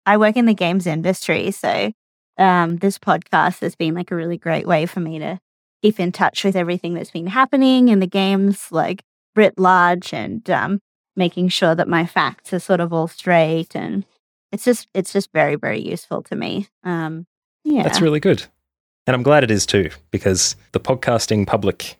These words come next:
Speaker 2: is very hard to tap into. So
Speaker 1: Heck
Speaker 2: it's
Speaker 1: yeah.
Speaker 2: really great to, to hear from someone who, who really gets a lot of benefits out of the show.
Speaker 1: Yeah, yeah. And I'm hoping to get more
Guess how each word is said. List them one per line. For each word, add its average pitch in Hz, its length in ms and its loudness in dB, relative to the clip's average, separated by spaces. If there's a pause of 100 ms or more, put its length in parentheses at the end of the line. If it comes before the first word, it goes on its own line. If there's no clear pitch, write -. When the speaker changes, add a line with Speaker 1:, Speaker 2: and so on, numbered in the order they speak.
Speaker 2:
is - 60 -14
very 113 180 4
hard 107 220 2
to - 100 -10
tap - 240 -4
into. 85 300 -4 (600)
So - 40 2
Speaker 1:
Heck 98 60 2
Speaker 2:
it's 87 120 0
Speaker 1:
yeah. 104 80 0
Speaker 2:
really 98 160 4
great 87 320 -2
to, 82 320 0 (320)
to - 80 -2
hear 90 220 0
from 85 180 -8
someone 85 360 -6
who, 82 280 -8 (300)
who 92 80 -4
really 90 240 -2
gets - 240 -8
a - 20 -6
lot 90 140 -2
of 87 80 -8
benefits - 400 -8
out 87 100 -6
of 82 60 -10
the - 80 -16
show. 113 240 -4 (600)
Speaker 1:
Yeah, 285 380 0 (320)
yeah. 196 300 -2
And 202 120 2
I'm 208 100 4
hoping 233 320 4
to 165 360 0 (340)
get - 140 -4
more 170 340 -4